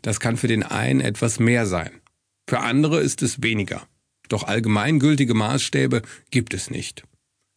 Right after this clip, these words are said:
Auch medizinische Ratschläge dafür bewegen sich innerhalb gewisser Grenzen,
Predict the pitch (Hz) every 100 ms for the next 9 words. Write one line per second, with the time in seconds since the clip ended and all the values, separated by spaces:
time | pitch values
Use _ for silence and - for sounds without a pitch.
0 | _ - 185 - - 135 120 110 - 165
1 | 151 - 107 104 101 - 117 113 110 123
2 | 135 - 131 113 104 127 139 110 110 -
3 | - 151 139 104 117 127 - 107 123 -
4 | 120 113 127 127 117 - 90